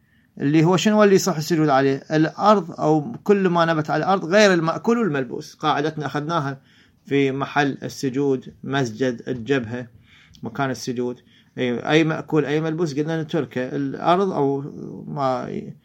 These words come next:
يكون على الأرض من غير المأكول والملبوس. فلو سجد على كور العمامة لم يجز، لم يجزي السجود، لم يجزي. إيه، كور العمامة يعني لفة العمامة، هذا مو صحيح. هذا أول شيء هو قماش وهذا ملبوس،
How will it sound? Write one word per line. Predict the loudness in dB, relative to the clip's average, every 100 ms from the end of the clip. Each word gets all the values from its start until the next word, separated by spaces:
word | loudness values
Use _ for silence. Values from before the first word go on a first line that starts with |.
| _ _ -12
يكون | -10 0 0
على | 4 2 2
الأرض | 0 0
من | -4
غير | -2 0
المأكول | 0 -4 -6 -2 0
والملبوس. | -2 -4 -10 -14 -20 -20 -10 2
فلو | 8 8
سجد | 8 4 4 4
على | 4 6 6 4
كور | 4 2 4
العمامة | 0 -2 0 0 2
لم | 2 2 -2 -10 -12
يجز، | -2 4 4 2 -2 -4 -14 _ _ _ _ _ _ _
لم | -10 -6
يجزي | -4 -4 -4 -4
السجود، | -6 -10 -8 -6 -4 -4
لم | -6 -4
يجزي. | -2 -2 -4 -14 _ _ _ -10
إيه، | -6 -6 _ _ -20 _
كور | 2 2
العمامة | 4 2 2 2 0
يعني | 0
لفة | -2 -2 -4 -4
العمامة، | -6 -4 -4 -4 -6 -10 _ _ _ _ _ -10
هذا | -6 -4 -4
مو | -6 -8
صحيح. | -8 -8 -8 -2
هذا | -2 0
أول | 0 -2
شيء | -2 -4
هو |
قماش | -4 -6 -8 -10 -14 -10
وهذا | -6 -4
ملبوس، | -2 -4 -4 -8 -12